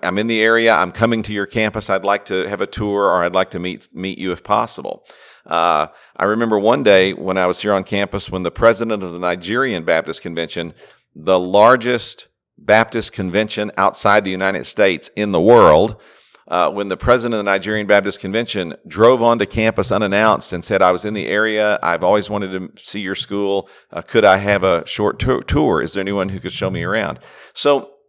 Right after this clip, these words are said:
while that may not happen at your church <laughs> every day, uh, it does happen at places like where we work. And so it's an important question to ask and answer. Who are you representing? A third, uh, question to ask is,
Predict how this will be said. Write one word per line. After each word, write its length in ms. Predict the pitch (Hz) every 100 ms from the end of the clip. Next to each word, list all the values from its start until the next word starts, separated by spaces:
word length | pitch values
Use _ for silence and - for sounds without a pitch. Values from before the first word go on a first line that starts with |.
| -
while 160 | 135 170
that 160 | 180
may 80 | 190
not 160 | 175 156
happen 280 | 156 143 120
at 80 |
your 140 | 113 143
church 480 | - 135 135 - -
<laughs> 80 | 113
every 140 | 120
day, 360 | 120 120 127 - - - -
uh, 160 | 110 -
it 140 | 139
does 240 | 170 190 165
happen 400 | 190 208 120 92
at 100 | -
places 380 | 107 - 95
like 180 | 98 101
where 140 | 98 110
we 100 | 135
work. 280 | 95 95
And 100 | 107
so 160 | 110 131
it's 140 | 131
an 80 | 117
important 480 | 98 - 180 196 -
question 360 | 135 127 - 120
to 160 | -
ask 220 | 98 101
and 80 | 101
answer. 400 | 107 107 80 78 -
Who 480 | 170 147 98 113 - _ - _ _ _
are 200 | - 107
you 580 | 110 113 131 92 98 113 -
representing? 760 | 95 92 113 143 170 - - _ _ _ _ _ _ _ _ _
A 100 | 147
third, 580 | 147 - 240 226 147 -
uh, 160 | 82 104
question 540 | - 123 113 - 104
to 160 | - -
ask 360 | 95 120 -
is, 320 | 104 98 92